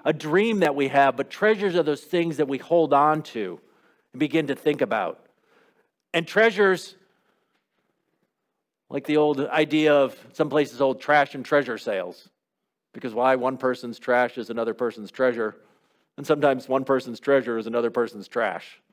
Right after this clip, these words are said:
And we look at those things that we have.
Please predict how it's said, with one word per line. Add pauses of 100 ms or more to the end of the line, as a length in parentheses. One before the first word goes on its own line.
(1000)
And
we
look
at
those
things
that
we
have.